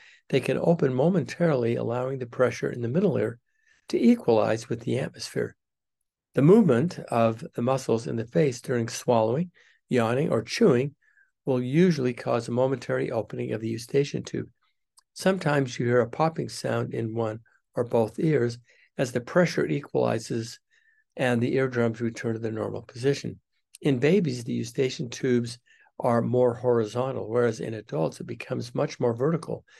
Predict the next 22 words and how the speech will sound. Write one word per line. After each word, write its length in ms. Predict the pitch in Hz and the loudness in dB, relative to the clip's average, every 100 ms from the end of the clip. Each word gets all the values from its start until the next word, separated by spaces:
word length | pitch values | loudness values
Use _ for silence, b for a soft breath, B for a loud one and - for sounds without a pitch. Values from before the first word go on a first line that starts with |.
| b b b | b b b
This 240 | - 151 | 0 2
makes 240 | 143 131 - | 2 0 0
it 180 | 127 - - - 165 | -4 -6 -18 -14 -12
more 320 | - 147 190 240 | -4 4 6 6
difficult 520 | 131 104 110 110 - _ | 4 0 0 -2 -6 _
for 160 | - | -6
babies 400 | 120 127 123 120 | 0 0 0 -2
to 100 | 120 | -8
drain 320 | 120 120 120 117 | -8 -4 -2 -2
infections 560 | 107 - 147 - 117 | -4 -4 -4 -4 -10
from 200 | 120 113 | -6 -6
the 80 | 110 | -4
middle 280 | 113 110 110 | -6 -4 -2
ear, 200 | 110 104 b b b b | -4 -6 b b b b
so 160 | - 131 | -4 0
they 180 | 120 117 | 2 2
are 60 | |
more 180 | 107 113 | 0 -2
prone 320 | - 117 110 | -2 -4 -4
to 120 | - | -6
ear 160 | 120 107 | -8 -8
infections. 640 | 107 - 123 120 - 117 | -8 -4 -4 -4 -8 -14